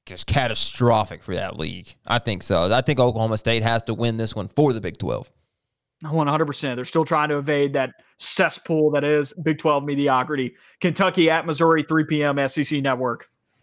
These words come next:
Speaker 1: Kentucky continues to get better. Uh, you sleep, we sleep on 'em after they lose to Auburn. They end up losing to Ole Miss, and then they come out and they blow the doors off the Tennessee Volunteers with great defense. I li-, I like,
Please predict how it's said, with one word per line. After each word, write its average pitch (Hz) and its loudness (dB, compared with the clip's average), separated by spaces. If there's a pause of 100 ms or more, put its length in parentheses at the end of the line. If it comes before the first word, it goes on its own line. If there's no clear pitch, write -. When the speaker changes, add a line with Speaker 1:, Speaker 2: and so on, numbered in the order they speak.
(260)
Speaker 1:
Kentucky 190 2
continues 208 -2
to 208 -4
get 185 -2
better. 151 2 (280)
Uh, 95 0
you 107 -6
sleep, 117 -2
we 110 -4
sleep 196 -2
on 180 4
'em 170 0 (140)
after 139 0
they 117 0
lose 135 0
to 127 2
Auburn. 139 2 (320)
They 92 -8
end 120 -2
up 127 -2
losing 131 2
to 120 6
Ole 139 4
Miss, 131 -2
and 117 -2
then 131 0
they 147 0
come 131 -2
out 139 2
and 139 -2
they 131 2
blow 120 2
the 147 4
doors 135 2
off 143 0
the 127 -4
Tennessee 143 -2
Volunteers 139 0
with 131 -6
great 135 0
defense. 139 -4 (400)
I 139 2
li-, 156 2
I 143 2
like, 151 0